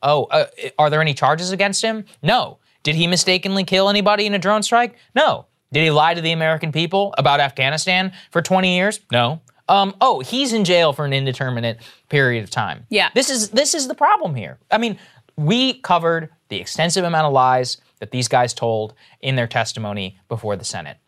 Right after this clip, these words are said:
Speaker 1: And I was repulsed by it for two reasons. Number one, that they just feel so comfortable lying under oath repeatedly. And two, is the media just laps it up. They're like, "Oh, General McKenzie says this. President Biden, what's your response?"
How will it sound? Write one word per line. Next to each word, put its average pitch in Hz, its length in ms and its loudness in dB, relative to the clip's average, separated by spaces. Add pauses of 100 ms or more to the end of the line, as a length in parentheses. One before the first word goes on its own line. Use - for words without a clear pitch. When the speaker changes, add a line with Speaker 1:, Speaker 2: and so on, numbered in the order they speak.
(140)
Speaker 1:
And 139 120 -4
I 175 60 4
was 196 120 0
repulsed 185 400 -2
by 85 160 -2
it - 120 -12 (760)
for 147 80 0
two 165 200 0
reasons. 110 480 -4
Number 139 200 2
one, 180 400 2 (200)
that 123 120 -4
they 135 100 0
just 131 240 -2
feel 147 160 0
so 165 220 0
comfortable 98 640 -4 (180)
lying 131 400 2
under 120 260 -4
oath 117 380 -2 (240)
repeatedly. 110 680 -4 (180)
And 139 120 -2
two, 226 440 0
is 127 120 -2
the 113 60 -6
media 156 320 -4
just 156 200 -8
laps 123 320 -2
it 123 60 -8
up. - 240 -8 (220)
They're 147 140 2
like, 160 200 0
"Oh, 156 300 2
General 170 300 0
McKenzie 160 460 -2
says 123 360 0
this. 147 400 0
President 143 460 0
Biden, 120 340 0
what's 110 200 -4
your 123 120 -2
response?" 120 520 -2